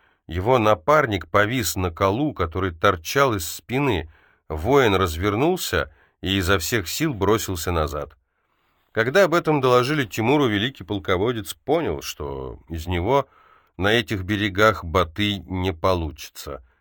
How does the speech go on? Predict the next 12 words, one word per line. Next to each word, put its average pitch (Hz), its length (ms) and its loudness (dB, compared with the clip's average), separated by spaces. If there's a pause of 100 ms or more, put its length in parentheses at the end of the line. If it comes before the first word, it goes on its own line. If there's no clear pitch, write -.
(140)
как 98 260 2
бы 104 140 0
ноги 82 360 2
унести. 73 640 -10 (640)
Московский 143 640 -2
князь 143 460 0
не 107 120 0
пустит 101 540 -6
его 82 240 -2
на 80 100 0
свою 85 340 -2
землю, 71 460 -10